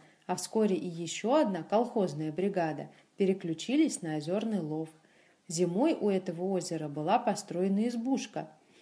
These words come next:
По снегу колхозники забросили туда рыбную тару, соль, сети и открыли постоянный промысел. На районной карте появилось ещё одно голубое пятнышко с ноготь величиной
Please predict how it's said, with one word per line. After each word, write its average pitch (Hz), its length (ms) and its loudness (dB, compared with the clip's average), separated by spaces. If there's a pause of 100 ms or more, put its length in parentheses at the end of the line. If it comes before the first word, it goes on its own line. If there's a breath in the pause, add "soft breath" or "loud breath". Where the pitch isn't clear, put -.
(180 soft breath)
По 190 120 0
снегу 269 440 2
колхозники 170 880 -2 (240 soft breath)
забросили 190 680 0
туда 214 340 2
рыбную 214 480 2
тару, 170 460 -2
соль, 196 540 0
сети 196 640 0 (300 loud breath)
и 196 80 2
открыли 180 580 0
постоянный 180 840 0
промысел. 156 760 -6 (360 soft breath)
На 185 120 2
районной 190 500 4
карте 202 420 0
появилось 202 640 2
ещё 190 400 0
одно 214 260 2
голубое 185 500 0
пятнышко 160 720 -6 (220 soft breath)
с - 140 -10
ноготь 220 400 2
величиной 196 680 0